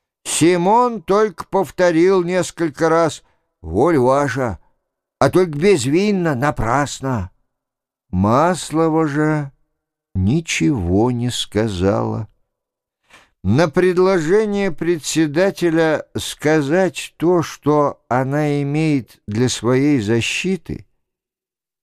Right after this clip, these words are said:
она только подняла на него глаза, оглянулась на всех, как затравленный зверь,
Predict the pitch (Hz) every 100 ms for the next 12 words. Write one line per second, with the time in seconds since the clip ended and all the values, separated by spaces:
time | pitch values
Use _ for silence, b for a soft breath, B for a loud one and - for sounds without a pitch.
0 | - 123 175 175 185 156 175 - 175 151
1 | 175 185 196 220 190 151 127 123 113 110
2 | 104 95 113 120 110 95 95 92 82 78
3 | _ _ _ _ _ _ _ B B 147
4 | 151 185 208 208 233 240 214 180 - -
5 | - _ 127 143 160 117 - - 143 131
6 | 98 - _ _ _ _ _ _ _ -
7 | 135 107 104 127 131 - 131 135 127 110
8 | 113 113 113 117 117 101 107 110 113 104
9 | 82